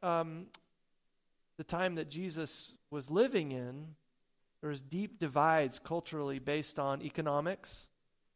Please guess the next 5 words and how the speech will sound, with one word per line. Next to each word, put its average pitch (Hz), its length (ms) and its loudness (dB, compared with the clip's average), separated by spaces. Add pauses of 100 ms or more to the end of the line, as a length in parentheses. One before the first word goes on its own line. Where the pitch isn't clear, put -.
(180)
based 143 240 0
on 139 280 -2
race, 160 580 0 (300)
ethnicity, 170 720 -2
nationality, 151 960 0